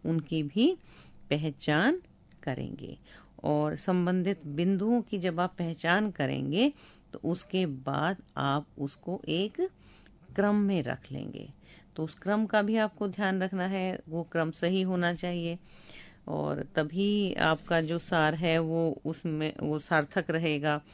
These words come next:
तभी उसका कुछ अर्थ होगा। नहीं तो आप जिस उद्देश्य से ये सार लिखेंगे, अ,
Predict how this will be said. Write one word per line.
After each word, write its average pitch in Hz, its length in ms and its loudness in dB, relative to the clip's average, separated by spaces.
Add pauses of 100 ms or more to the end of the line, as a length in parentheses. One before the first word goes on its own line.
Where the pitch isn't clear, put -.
(340)
तभी 180 240 2
उसका 202 300 2
कुछ 202 240 -4
अर्थ 165 400 2
होगा। 156 300 0 (500)
नहीं 170 240 2
तो 262 320 -2 (340)
आप 151 260 0 (400)
जिस 151 600 -2 (520)
उद्देश्य 165 540 2
से 175 180 -2
ये 160 160 0
सार 147 440 0
लिखेंगे, 233 640 4 (340)
अ, 143 260 0